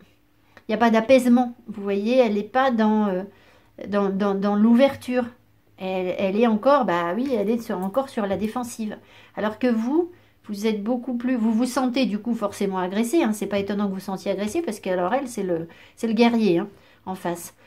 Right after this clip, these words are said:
Donc voilà, mais vous, malgré tout, vous êtes dans, euh, une, un regard très bienveillant par rapport à ça, très rassurant pour cette personne, très certainement.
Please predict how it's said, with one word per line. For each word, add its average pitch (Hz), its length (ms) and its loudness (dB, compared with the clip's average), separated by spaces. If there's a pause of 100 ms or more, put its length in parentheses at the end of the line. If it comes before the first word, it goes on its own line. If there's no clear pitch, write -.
(220)
Donc 196 180 0
voilà, 214 360 2
mais 208 180 2
vous, 294 320 4
malgré 220 460 0
tout, 330 300 -2 (520)
vous 208 340 -2
êtes 262 320 2
dans, 220 360 2
euh, 180 440 -2 (840)
une, 214 180 -2
un 208 100 -2
regard 220 360 -2
très 226 220 -2
bienveillant 233 580 2
par 202 140 0
rapport 180 340 -4
à 180 80 -4
ça, 180 220 -10 (320)
très 202 180 -2
rassurant 233 680 -2 (100)
pour - 120 -16
cette - 240 -10
personne, 175 420 -6
très 240 200 -6
certainement. 233 580 -4